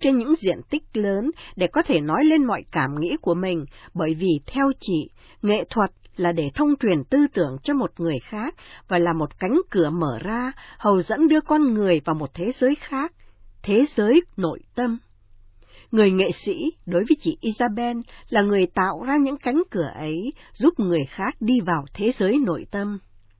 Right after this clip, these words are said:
Chị Isabel rất cảm ơn các chị em trong dòng đã luôn luôn giúp đỡ chị trong nghề nghiệp. Trong xưởng vẽ, chị cũng đón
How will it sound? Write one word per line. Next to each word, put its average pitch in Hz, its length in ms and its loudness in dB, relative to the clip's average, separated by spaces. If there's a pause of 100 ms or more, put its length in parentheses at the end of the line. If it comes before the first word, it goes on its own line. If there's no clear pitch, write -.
(1500)
Chị 202 120 0 (120)
Isabel 180 720 2
rất 240 200 -2
cảm 247 220 0
ơn 208 220 -2
các 269 180 -2
chị 180 120 -2
em 202 200 -4
trong 214 240 -2
dòng 175 340 -4
đã - 100 -6
luôn 247 220 4
luôn 233 260 2
giúp 302 200 -4
đỡ 190 100 -4 (120)
chị 156 240 0
trong 247 200 -2
nghề 180 140 -2
nghiệp. 147 240 -6 (920)
Trong 285 180 2
xưởng 147 400 -2
vẽ, 202 320 -8 (280)
chị 190 140 4
cũng 240 260 -4
đón 240 160 0